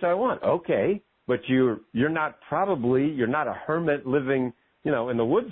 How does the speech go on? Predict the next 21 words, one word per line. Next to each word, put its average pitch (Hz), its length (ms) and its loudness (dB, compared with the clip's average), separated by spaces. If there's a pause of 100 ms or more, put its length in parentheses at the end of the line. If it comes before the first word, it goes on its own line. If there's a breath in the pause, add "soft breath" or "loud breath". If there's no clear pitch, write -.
somewhere, 110 640 -4 (300)
and 104 80 -4
you 113 60 2
have 95 80 -2
no 156 200 2
relationships. 117 720 0
You 262 100 0
probably 160 360 -2
have 139 140 0
relationships 160 420 -2
right 175 140 2
now. 302 320 -4
Okay, 160 220 2
maybe 139 260 2
they're 127 100 2
not 135 260 -2
the 123 80 -6
exact 101 500 -4
ones 117 180 0
you 123 80 2
want, 247 200 2